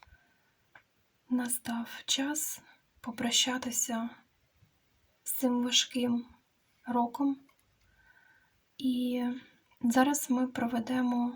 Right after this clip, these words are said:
ритуал чистки вогнем. І будемо відпускати все те, що у нас накопилося за цілий рік. Е,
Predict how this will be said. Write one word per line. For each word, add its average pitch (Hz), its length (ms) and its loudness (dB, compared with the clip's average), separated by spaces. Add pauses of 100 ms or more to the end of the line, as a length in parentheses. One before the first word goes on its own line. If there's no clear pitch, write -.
(100)
ритуал 262 680 0 (640)
чистки 254 760 0 (160)
вогнем. 240 640 0 (2250)
І 269 100 8
будемо 247 560 4
відпускати 254 1000 0 (1080)
все - 260 2
те, 262 240 2
що 240 220 2
у 226 40 6
нас 233 400 2
накопилося 240 800 0
за 240 320 0
цілий 226 540 2
рік. 214 400 0 (1300)
Е, 226 440 0